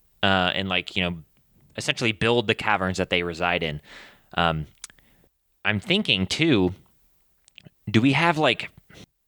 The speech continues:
okay, this is also kind of partially insane, but so far we're going for it. What if, like, the caverns are not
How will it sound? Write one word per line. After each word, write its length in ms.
okay, 260
this 300
is 80
also 240
kind 200
of 200
partially 420
insane, 460
but 120
so 160
far 160
we're 120
going 240
for 200
it. 120
What 240
if, 220
like, 340
the 120
caverns 680
are 200
not 680